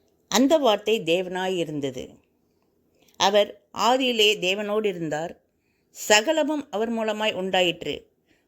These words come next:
உண்டானதொன்றும் அவராலே அல்லாமல் உண்டாக்கப்படவில்லை. அவருக்குள் ஜீவன் இருந்தது. அந்த ஜீவன் மனுஷருக்கு ஒளியாய் இருந்தது.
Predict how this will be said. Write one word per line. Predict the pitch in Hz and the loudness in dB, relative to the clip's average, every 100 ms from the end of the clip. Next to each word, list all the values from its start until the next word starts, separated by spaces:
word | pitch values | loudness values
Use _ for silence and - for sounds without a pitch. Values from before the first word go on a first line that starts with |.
| - | -14
உண்டானதொன்றும் | 208 254 294 277 220 196 214 - | 0 2 4 4 0 -2 -6 -2
அவராலே | 170 190 214 220 220 | 0 2 2 2 0
அல்லாமல் | 165 165 160 170 190 | 0 0 0 -2 -4
உண்டாக்கப்படவில்லை. | 165 185 185 - 165 151 139 135 135 - _ _ _ _ _ _ _ _ - | -4 -4 -4 -6 -6 -6 -6 -8 -10 -20 _ _ _ _ _ _ _ _ 0
அவருக்குள் | 175 214 233 220 202 | 4 4 2 2 0
ஜீவன் | 196 233 247 | 2 4 4
இருந்தது. | 226 196 185 180 165 180 240 - _ _ _ | 2 -2 -2 -2 0 -2 -4 -12 _ _ _
அந்த | 190 240 294 | -2 2 2
ஜீவன் | 240 180 175 175 180 170 | 2 2 2 2 0 -2
மனுஷருக்கு | 190 208 220 190 202 | -6 -4 -4 -4 -2
ஒளியாய் | 180 190 202 | 0 2 2
இருந்தது. | 202 165 147 147 139 - | 2 -2 -2 -2 -4 -10